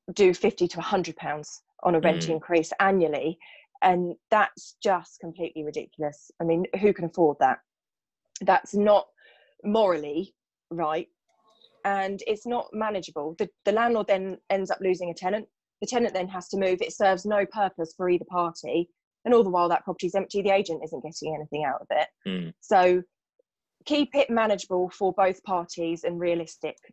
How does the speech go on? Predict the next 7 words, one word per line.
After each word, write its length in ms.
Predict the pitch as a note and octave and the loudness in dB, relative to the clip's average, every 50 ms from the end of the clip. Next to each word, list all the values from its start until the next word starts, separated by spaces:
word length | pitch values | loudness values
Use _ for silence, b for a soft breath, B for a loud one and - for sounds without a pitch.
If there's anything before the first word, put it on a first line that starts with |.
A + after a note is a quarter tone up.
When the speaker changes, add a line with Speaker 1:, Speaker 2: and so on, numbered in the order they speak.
| _ | _
Speaker 1:
to 100 | - F#3 | -10 -6
manage 240 | F3+ F3 E3 E3 D#3+ - | -4 -2 -2 -2 -2 0
both 200 | F3+ E3+ D#3+ - - | 0 0 0 -2 -2
parties' 480 | F3+ E3 E3 - - - D#3+ D#3+ - - | -2 -2 -2 -2 -2 0 0 0 0 0
expectations 880 | E3+ - - - - - - - F3 D#3+ D#3+ - - E3 D#3+ D#3+ D#3 | -2 -2 -2 -4 -6 -4 -4 -6 -4 -4 -4 -4 -4 -4 -4 -4 -4
and 140 | - E3 E3 | -4 -4 -2
needs. 460 | D#3+ D#3 D3+ D3 C3 - _ - - | -2 -2 -2 -4 -8 -14 _ -20 -20